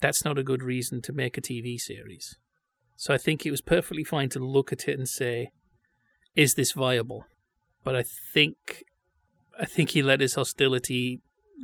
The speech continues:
go past the point of reason. I have heard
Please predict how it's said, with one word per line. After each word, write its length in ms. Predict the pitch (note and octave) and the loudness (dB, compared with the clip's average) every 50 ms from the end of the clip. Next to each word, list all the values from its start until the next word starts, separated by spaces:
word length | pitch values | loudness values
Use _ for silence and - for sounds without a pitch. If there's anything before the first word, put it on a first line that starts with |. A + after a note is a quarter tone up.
| E3 | 0
go 180 | C#3+ D3+ C#3 B2+ | 4 6 6 6
past 440 | - - - C3 B2+ - - - - | 6 6 6 6 6 6 2 -2 -4
the 60 | B2+ | -4
point 360 | - C3+ B2+ B2+ B2 - - | -4 -2 -2 -2 -2 -4 -4
of 240 | B2 B2 A#2+ - - _ _ _ _ _ _ | -6 -6 -6 -8 -14 _ _ _ _ _ _
reason. 320 | C3+ C#3 C#3+ C3 B2 A#2+ - _ _ - | 4 4 6 4 2 -2 -6 _ _ 4
I 120 | C#3 C#3 | 6 6
have 320 | B2 - D#3+ E3+ F#3+ F#3 - | 6 8 6 6 6 6 2
heard 520 | - - - F#3 F3+ E3 D3+ C#3 C3 A#2+ | 0 4 6 8 8 8 8 6 4 0